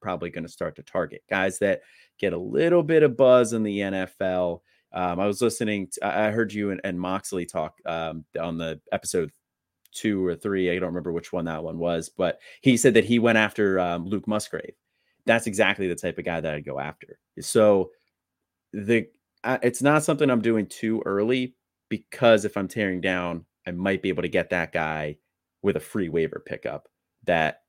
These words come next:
the college side, you know, picking up a, um, Emmanuel Michel, the running back for Air Force, that's not gonna help me right now. I'll use that on, um, somebody else instead.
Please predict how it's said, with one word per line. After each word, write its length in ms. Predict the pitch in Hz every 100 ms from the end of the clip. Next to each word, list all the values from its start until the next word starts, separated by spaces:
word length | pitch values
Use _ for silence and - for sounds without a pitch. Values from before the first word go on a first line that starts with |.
| _ _ _ _
the 60 | 98
college 340 | - 110 95
side, 320 | - 95 80 73 _
you 60 | 90
know, 100 | 80
picking 400 | - 104 98 95
up 180 | 92 104
a, 520 | 92 90 90 87 87
um, 500 | - 80 78 78 78 - -
Emmanuel 340 | 101 101 98
Michel, 480 | 90 87 - 101 90
the 100 | 87
running 200 | 90 90
back 220 | 90 92 -
for 100 | -
Air 140 | 117
Force, 280 | 107 92 - - - -
that's 180 | 107
not 160 | 127 107
gonna 140 | 92
help 180 | 95 92
me 120 | 87
right 200 | 82 78
now. 220 | 85 78 80
I'll 120 | 92
use 260 | 90 85
that 280 | 92 87 87
on, 400 | 85 82 82 76 - _ _ _ 82
um, 440 | 82 78 78 73 -
somebody 380 | - 98 82 82
else 240 | 78 71
instead. 440 | 73 71 - -